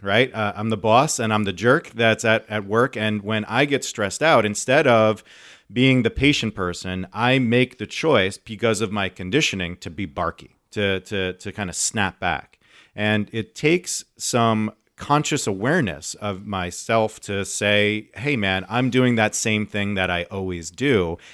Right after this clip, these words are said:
And why am I doing that?" Right? And the only thing that really helps us get into that is, is a meditative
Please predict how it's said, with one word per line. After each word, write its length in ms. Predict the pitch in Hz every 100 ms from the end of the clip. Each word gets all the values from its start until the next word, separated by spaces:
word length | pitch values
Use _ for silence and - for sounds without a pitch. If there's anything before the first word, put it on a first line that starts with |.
| _
And 220 | 101 98
why 260 | 92 117 165
am 160 | 160 113
I 160 | 95
doing 380 | 85 117 120 92
that?" 260 | 73 - _
Right? 260 | 90 101 113
And 200 | 110 107
the 100 | 113 -
only 360 | 170 208 170
thing 360 | - 104 98 92
that 180 | 95 104
really 380 | 117 170 165
helps 340 | 135 120 117 113
us 180 | 104 95
get 260 | 104 101
into 360 | - 123 135 98
that 320 | 85 78 80
is, 420 | 98 101 98 95 - - - _ -
is 140 | 107
a 60 | 107
meditative 800 | 110 113 117 - 101 98 95